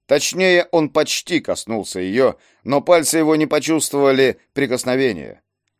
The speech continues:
Рука прошла сквозь пустоту, и в тот же миг Кийск окунулся в иную реальность, наполненную тихими ночными звуками, нечёткими, расплывающимися в полумраке образами и резкими, вызывающими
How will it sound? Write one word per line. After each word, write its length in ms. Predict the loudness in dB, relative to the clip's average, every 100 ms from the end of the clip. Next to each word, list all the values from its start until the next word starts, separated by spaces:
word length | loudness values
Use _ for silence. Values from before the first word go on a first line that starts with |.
| _
Рука 260 | -10 0 0
прошла 340 | 0 -2 0 -2
сквозь 260 | -2 -4
пустоту, 680 | -4 -8 -4 -4 0 -2 -2 _ _
и 120 | -4 -2
в 60 |
тот 200 | 0 -2
же 140 | 0 -2
миг 300 | 0 -2 -2
Кийск 320 | -2 -2 -6
окунулся 500 | -6 -2 -2 -2 -4
в 100 | -2
иную 280 | -2 0 2
реальность, 640 | 4 6 4 2 -4 -10 _ _
наполненную 760 | -4 -4 0 -2 0 -4 -4 -4
тихими 460 | -2 -4 -2 -6
ночными 540 | -4 -6 -6 -4 -4 -4
звуками, 600 | -4 -4 -2 -4 -4 -10 _ _
нечёткими, 840 | -6 -6 -2 4 4 2 -8 -10 -14 _ _
расплывающимися 1200 | -2 -2 -2 0 2 4 4 2 -2 -6 -4 -4
в 80 | -4
полумраке 680 | -2 -2 0 0 0 -2 -6
образами 680 | 0 0 0 -4 -6 -6 -8 _ _
и 140 | -2 0
резкими, 560 | 2 0 -2 -8 -6
вызывающими 920 | -6 -6 -2 0 0 -2 -6 -4 -4